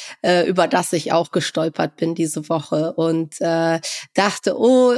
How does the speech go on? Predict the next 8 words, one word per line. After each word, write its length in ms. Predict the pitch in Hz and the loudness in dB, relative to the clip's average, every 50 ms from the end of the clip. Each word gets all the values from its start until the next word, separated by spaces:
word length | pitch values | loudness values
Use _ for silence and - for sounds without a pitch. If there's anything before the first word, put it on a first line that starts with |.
| - _ - | -2 _ 0
oh 140 | 226 262 | 2 2
je, 380 | 262 214 190 190 170 160 160 165 | 2 2 2 0 2 2 2 2
also 400 | 170 185 196 208 220 240 214 214 | 2 2 0 2 2 2 2 2
das 260 | 202 214 202 - - | 2 0 0 0 -2
ist 140 | 226 208 - | -4 -4 -2
schon 240 | - 247 233 226 196 | -2 -2 -2 -2 0
wieder 500 | 233 240 247 220 214 214 208 214 208 - - _ _ _ _ | 0 2 2 4 4 4 4 4 2 0 -4 _ _ _ _
das.“ 540 | - 190 190 226 262 277 - - - - | 2 2 4 2 2 0 -4 -8 -16 -18